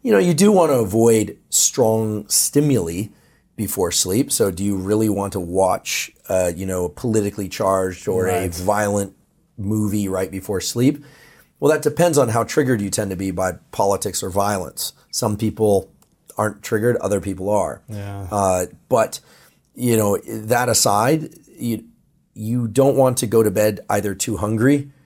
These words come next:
Speaker 1: or too full, 'cause that can
Speaker 2: Mm.
Speaker 1: inhibit your sleep. So for most people, that's going to be finishing your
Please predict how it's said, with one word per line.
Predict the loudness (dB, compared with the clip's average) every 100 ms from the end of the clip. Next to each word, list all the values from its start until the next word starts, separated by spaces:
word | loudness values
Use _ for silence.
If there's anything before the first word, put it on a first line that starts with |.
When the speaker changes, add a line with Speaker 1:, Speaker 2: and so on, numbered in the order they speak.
| _ _ _ -2
Speaker 1:
or | 2 4 2
too | -2 -6 -6
full, | 2 2 2 -8 _ _
'cause | -4
that | 0 0
can | -2
Speaker 2:
Mm. | -6
Speaker 1:
inhibit | -8 -8 -10
your | -10
sleep. | -8 -8 -8 -12 _ _ _ _ _
So | -4 -2
for | 0
most | 2 2
people, | 0 0
that's | 0 0 -2
going | -4
to | -4
be | -6 -6
finishing | -4 -6 -6 -8 -8
your | -8 -10